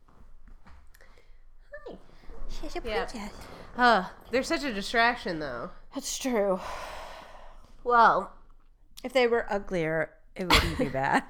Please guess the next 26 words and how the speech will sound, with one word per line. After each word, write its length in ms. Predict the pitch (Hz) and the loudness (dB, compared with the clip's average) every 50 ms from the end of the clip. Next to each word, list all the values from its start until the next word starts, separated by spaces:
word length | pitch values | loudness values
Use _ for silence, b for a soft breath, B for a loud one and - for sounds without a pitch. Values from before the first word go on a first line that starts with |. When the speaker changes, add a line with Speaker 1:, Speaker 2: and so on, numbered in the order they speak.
| - - - - - - - - - - | -8 -18 -20 -20 -20 -20 -20 -20 -14 -6
Speaker 2:
Do 80 | - 202 | -2 -2
you 40 | |
want 80 | 202 180 | -2 -2
me 80 | 180 170 | -2 -4
to 80 | 175 175 | -6 -4
put 240 | - 208 180 - | -6 -6 -6 -6
some, 160 | - 185 151 151 | -8 -10 -8 -8
like, 260 | 151 143 107 - - - - b b b b b b b b b b b b | -8 -8 -10 -12 -14 -16 -16 b b b b b b b b b b b b
Nick 380 | 185 175 175 170 160 180 - - | -8 -6 -4 -2 -2 -4 -2 0
masks 520 | 196 196 190 202 214 - - - - - | 2 4 4 2 2 -2 -8 -6 -2 0
<laughs> 0 | |
on 200 | 277 254 247 - - - | 0 2 0 0 -2 -2
them? 140 | - - 285 - - - 539 508 466 427 | -4 -4 -4 -6 -4 0 2 4 4 4
Speaker 1:
That's 140 | - - - | 2 0 2
not 240 | 392 359 320 302 320 - - | 2 4 4 2 0 -2 0
nice. 300 | 427 392 392 392 392 - - | 0 2 0 0 -4 -8 -10
Nick's 360 | 554 554 - - - - - | -10 -10 -10 -12 -16 -14 -10
handsome. 540 | 466 - 392 539 622 - - - 285 262 262 | -8 -8 -8 -8 -10 -10 -10 -8 -8 -8 -8
He's 120 | 262 262 - 285 | -10 -10 -10 -10
a 40 | |
handsome 440 | 277 294 277 285 - - - 262 247 | -10 -10 -10 -12 -12 -10 -10 -8 -6
wizard. 460 | 240 254 269 - 233 180 180 180 190 - - - - - - - - - - - - - - - - - - - - - - - - | -6 -6 -4 -4 -4 -4 -4 -6 -8 -12 -18 -20 -20 -20 -20 -20 -18 -18 -18 -16 -16 -16 -18 -18 -18 -20 -20 -20 -20 -20 -16 -10 -6
Uh-oh. 360 | 220 - - - 151 156 160 262 B B B B B B _ _ _ _ | -6 -6 -6 -6 -6 -4 -6 -6 B B B B B B _ _ _ _
Uh-oh. 960 | - - 226 - - - _ _ - - _ _ - 202 175 170 165 165 170 - - - - - _ _ - - - - - - - - _ _ _ _ _ - _ _ _ _ _ _ - - - - - _ _ - _ _ _ _ _ _ - _ _ - | -6 -6 -6 -6 -6 -12 _ _ -20 -20 _ _ -10 -8 -8 -6 -8 -8 -10 -12 -18 -20 -20 -20 _ _ -20 -20 -20 -20 -20 -20 -20 -20 _ _ _ _ _ -20 _ _ _ _ _ _ -20 -20 -20 -20 -20 _ _ -20 _ _ _ _ _ _ -20 _ _ -12
His 200 | 175 175 175 - - - | -12 -12 -12 -14 -12 -8
dogs. 460 | 170 156 147 147 156 156 180 - - | -6 -4 -2 -2 -4 -6 -8 -8 -8